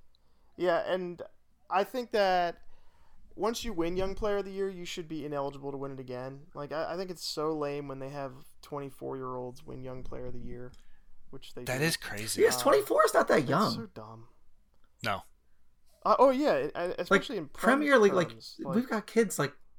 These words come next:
Speaker 3: they're, like, fifteen and nine months playing in a game.
Speaker 2: Rooney was
Speaker 1: Yeah,
Speaker 2: five years from
Speaker 1: sure.
Speaker 2: burning out at twenty-four,
Speaker 3: Yeah,
Speaker 2: twenty-five.
Speaker 3: like,
Speaker 1: That's true. <laughs> It's true.
Speaker 3: That's crazy. I did not
Speaker 1: That's
Speaker 3: know
Speaker 1: true.
Speaker 3: that, that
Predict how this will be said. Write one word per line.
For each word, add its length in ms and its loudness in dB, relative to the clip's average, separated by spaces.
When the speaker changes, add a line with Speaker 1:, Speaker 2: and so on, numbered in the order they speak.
Speaker 3:
they're, 120 4
like, 180 -2
fifteen 400 2
and 100 0
nine 220 0
months 400 -4
playing 220 2
in 80 -6
a 20 -8
game. 240 -6
Speaker 2:
Rooney 260 6
was 160 6
Speaker 1:
Yeah, 60 2
Speaker 2:
five 240 12
years 200 6
from 140 0
Speaker 1:
sure. 60 -4
Speaker 2:
burning 300 4
out 260 4
at 180 -4
twenty-four, 480 0
Speaker 3:
Yeah, 80 4
Speaker 2:
twenty-five. 420 8
Speaker 3:
like, 240 6
Speaker 1:
That's 180 -6
true. 420 8
<laughs> 120 -10
It's 300 -14
true. 200 -4
Speaker 3:
That's 200 6
crazy. 500 8
I 100 8
did 100 4
not 180 2
Speaker 1:
That's 20 -2
Speaker 3:
know 180 0
Speaker 1:
true. 80 -2
Speaker 3:
that, 220 -4
that 120 -4